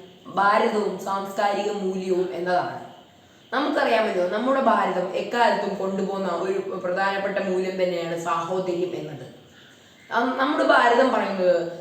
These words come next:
നമ്മുടെ എല്ലാ ലോക-, ലോകം, ലോകവും ഒരു കുടുംബത്തെ പോലെയാണ്.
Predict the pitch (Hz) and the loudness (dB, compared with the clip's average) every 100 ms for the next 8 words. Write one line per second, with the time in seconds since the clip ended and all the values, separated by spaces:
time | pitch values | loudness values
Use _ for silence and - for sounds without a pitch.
0 | - 214 220 208 - 240 269 269 226 190 | -6 -2 0 2 2 2 4 4 4 4
1 | 190 - 202 196 196 196 196 175 190 196 | 2 -2 -2 2 4 4 0 -2 -2 0
2 | 196 190 185 - 202 - 208 196 208 226 | 0 2 2 0 -2 -4 -4 -2 0 0
3 | 226 185 175 170 156 - | 0 2 2 2 0 -4